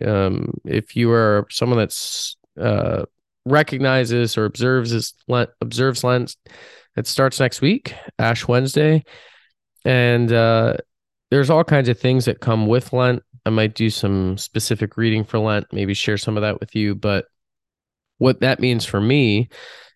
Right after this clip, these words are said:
is that I'll be taking over our church's Bible study for, uh, the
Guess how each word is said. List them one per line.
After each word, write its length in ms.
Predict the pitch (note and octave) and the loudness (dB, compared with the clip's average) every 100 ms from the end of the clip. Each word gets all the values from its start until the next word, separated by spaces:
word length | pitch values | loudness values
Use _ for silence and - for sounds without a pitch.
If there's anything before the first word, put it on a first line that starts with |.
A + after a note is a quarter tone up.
| - | -6
is 160 | A2 | -2
that 220 | A2+ A2 - | 0 0 0
I'll 120 | B2+ | 0
be 160 | C3 B2 | 2 0
taking 400 | - B2+ - A#2+ | 0 0 0 0
over 220 | A2+ A2 | 2 2
our 120 | G#2 | 0
church's 420 | - A#2+ - F#2+ | 0 -4 -2 -4
Bible 300 | - A2 A#2 | 0 0 0
study 340 | C3 - C3+ C3+ | -2 0 0 0
for, 540 | - C3+ C3+ C#3 C3+ - | 0 0 2 0 -2 -6
uh, 380 | - B2 B2 C3 - | -2 0 2 0 -2
the 320 | B2 B2 | 0 2